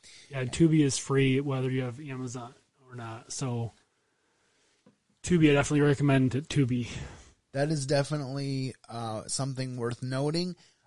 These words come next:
Speaker 2: Again, I will have a lot of links on my podcast for some of the things that I talked about earlier,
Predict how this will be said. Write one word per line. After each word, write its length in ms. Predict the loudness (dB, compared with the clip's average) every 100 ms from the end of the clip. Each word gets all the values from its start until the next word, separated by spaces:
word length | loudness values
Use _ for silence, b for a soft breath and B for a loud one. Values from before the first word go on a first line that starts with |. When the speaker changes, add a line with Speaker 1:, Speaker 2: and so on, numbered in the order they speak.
| b
Speaker 2:
Again, 400 | -8 -4 -2 -4 -6
I 100 | -4
will 180 | -2
have 200 | 0 -2
a 40 | -2
lot 380 | -4 -2 -2 -2
of 80 |
links 560 | -6 -6 -8 -6 -4 -6 -8
on 460 | -10 -6 -6 -6 -8
my 480 | -10 -10 -8 -8 -10 -14 -16
podcast 720 | -10 -8 -8 -6 -4 -4 -4
for 140 | -8 -10
some 240 | -8 -8
of 80 | -10
the 60 |
things 380 | -10 -8 -8 -6
that 120 | -6
I 80 | -8
talked 320 | -6 -6 -6
about 260 | -6 -6 -6
earlier, 520 | -6 -2 0 2 2